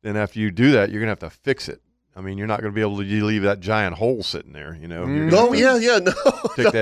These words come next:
Speaker 1: excavator
Speaker 3: no.
Speaker 1: back in there. It's, that's a delicate subject right there.
Speaker 3: Yeah, it is.
Speaker 2: All right, uh, let's do a tides report since
Speaker 3: Okay.
Speaker 2: we're talking
Speaker 3: Yeah,
Speaker 2: about
Speaker 3: okay.
Speaker 2: tides. Brought to you by the best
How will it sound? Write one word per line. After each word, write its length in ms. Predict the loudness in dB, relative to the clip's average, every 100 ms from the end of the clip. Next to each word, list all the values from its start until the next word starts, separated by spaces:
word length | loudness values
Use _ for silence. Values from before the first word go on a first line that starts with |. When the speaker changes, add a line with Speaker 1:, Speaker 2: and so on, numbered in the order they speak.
| 4
Speaker 1:
excavator 420 | 2 0 0 2
Speaker 3:
no. 140 | 2 2
Speaker 1:
back 160 | 0
in 80 | -8
there. 180 | -6 -6
It's, 320 | -2 -4 -4
that's 280 | -2 0 2
a 80 | 0
delicate 520 | 2 4 4 2 -4
subject 400 | 2 2 2 -6
right 200 | -4 -6
there. 140 | 0 4
Speaker 3:
Yeah, 200 | 4 4
it 160 | 4
is. 380 | 2 0 -4 -10 _ _
Speaker 2:
All 60 | 0
right, 380 | 2 2 0 4
uh, 180 | 6 4 0
let's 220 | 2 2
do 160 | 4 4
a 20 |
tides 380 | 6 4 4 2
report 420 | -2 0 0 0 _
since 120 | -4
Speaker 3:
Okay. 120 | 2
Speaker 2:
we're 60 | 4
talking 320 | 4 4 6
Speaker 3:
Yeah, 60 | 4 4
Speaker 2:
about 100 | 4
Speaker 3:
okay. 100 | 4
Speaker 2:
tides. 320 | 4 0 -8 0
Brought 200 | 2 4
to 100 | 2
you 100 | 4
by 400 | 6 6 4 2
the 180 | 0 -2
best 320 | 0 0